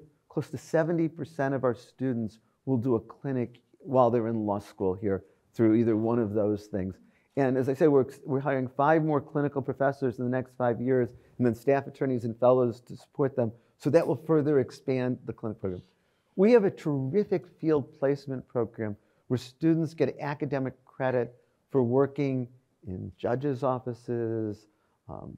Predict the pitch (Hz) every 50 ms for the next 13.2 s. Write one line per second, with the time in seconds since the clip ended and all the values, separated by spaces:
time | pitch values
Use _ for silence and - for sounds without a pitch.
0 | - - - 98 107 - 101 - 135 143 143 131 135 139 123 120 - 131 117 107
1 | - - _ _ - 135 139 131 - 131 - - 143 120 113 131 120 120 - 120
2 | - 123 113 113 - - - 110 117 - - 127 113 - - 101 - - _ _
3 | _ _ _ _ _ - 120 123 123 - - 170 151 - - - 147 139 135 -
4 | - 135 123 110 - 120 113 104 123 120 113 107 113 127 139 131 - 135 123 -
5 | 127 113 - - 117 117 117 110 110 104 101 - - 117 113 117 113 113 113 113
6 | - _ _ _ _ _ _ _ - 117 107 107 110 104 - - - 165 170 156
7 | 170 170 151 139 131 147 151 143 143 123 113 - - - - 127 120 120 127 127
8 | 123 127 117 113 - - _ _ _ - 135 165 160 - 185 160 - 151 143 131
9 | 120 117 123 123 127 127 131 - - - 131 123 123 123 - - 131 - 117 107
10 | 107 95 - _ _ _ _ - 160 156 151 135 127 - - 135 127 131 113 -
11 | - - - 135 123 117 113 - - - - 131 113 113 110 113 110 - - -
12 | 113 104 101 101 104 110 107 104 104 98 107 104 104 - _ _ - 107 98 90
13 | - 95 92 104